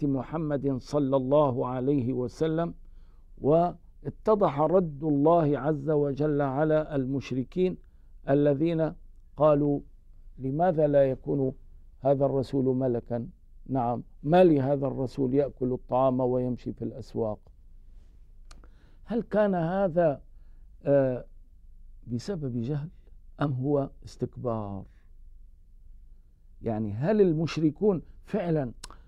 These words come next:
لا تستوعب عقولهم أن يكون الرسول الذي أرسل إليهم بشراً،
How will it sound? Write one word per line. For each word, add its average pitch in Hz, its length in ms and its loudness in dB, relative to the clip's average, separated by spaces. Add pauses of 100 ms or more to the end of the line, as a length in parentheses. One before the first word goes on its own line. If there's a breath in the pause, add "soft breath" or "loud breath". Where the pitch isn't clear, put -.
(160)
لا 156 120 6
تستوعب 170 680 2
عقولهم 147 720 6 (460)
أن 151 140 4
يكون 156 380 2
الرسول 151 640 2
الذي 147 300 4
أرسل 151 440 0
إليهم 147 560 2
بشراً، 156 540 0